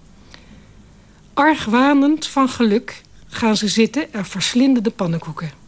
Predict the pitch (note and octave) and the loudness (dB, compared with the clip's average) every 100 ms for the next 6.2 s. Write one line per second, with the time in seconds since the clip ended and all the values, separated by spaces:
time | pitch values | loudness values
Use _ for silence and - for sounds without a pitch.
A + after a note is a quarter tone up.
0 | - - - - - - - - - - | -20 -20 -20 -20 -20 -20 -20 -20 -20 -20
1 | - - - - - - - - - - | -20 -20 -20 -20 -20 -20 -20 -20 -20 -20
2 | - - - - - B3+ C#4 C#4 C#4 D#4 | -20 -20 -20 -20 -2 0 2 0 2 0
3 | D#4+ - A#3+ C#4 - B3+ B3+ C#4 C4+ B3+ | 0 -2 0 0 -2 -2 0 2 0 0
4 | A3+ B3+ B3+ A3+ - A3+ A3+ G#3+ G3+ A3+ | 0 0 0 -2 -2 0 2 2 0 0
5 | G#3+ G#3 F#3 A3+ A#3 C4 D4 - G3 E3 | 2 0 2 2 2 2 -2 -4 -6 -6
6 | - | -8